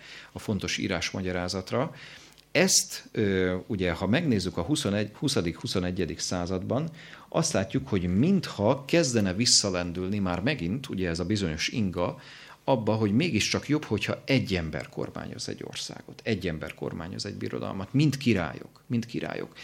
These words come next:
Úgy tűnik tehát, hogy a tekintélyelvű hatalmaknak, a tekintélyuralomnak mintha újra szerepe lenne a végidején.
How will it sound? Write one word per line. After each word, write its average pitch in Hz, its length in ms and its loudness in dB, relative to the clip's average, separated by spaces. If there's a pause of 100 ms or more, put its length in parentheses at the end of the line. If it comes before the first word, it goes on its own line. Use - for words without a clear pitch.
(360)
Úgy 208 240 4
tűnik 104 320 4
tehát, 107 560 2 (340)
hogy - 440 4
a 95 440 2
tekintélyelvű 92 880 4
hatalmaknak, 92 840 -2
a - 160 -2
tekintélyuralomnak 92 1300 -2 (380)
mintha 104 760 -2
újra 147 340 4
szerepe 87 460 2
lenne 87 360 -2
a 78 220 -8
végidején. 85 720 -6